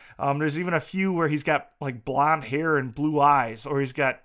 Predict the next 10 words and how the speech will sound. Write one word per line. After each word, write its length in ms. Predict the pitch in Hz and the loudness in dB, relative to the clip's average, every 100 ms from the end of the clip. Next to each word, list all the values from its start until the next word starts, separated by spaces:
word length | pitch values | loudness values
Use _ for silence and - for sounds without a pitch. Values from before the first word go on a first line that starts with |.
| _ 147 | _ -8
rainbows 680 | 139 151 180 156 139 120 | -2 -2 0 2 2 0
flowing 400 | - 147 135 123 | -6 -2 -2 -2
out 140 | 123 113 | -6 -6
of 100 | 110 | -10
him 120 | 110 | -16
or 60 | |
something, 400 | 110 120 113 - | -14 -14 -14 -18
right? 220 | 107 127 135 - - - - - | -14 -14 -14 -20 -20 -20 -18 -2
Uh, 140 | 143 156 | 0 0
um, 180 | 156 | -2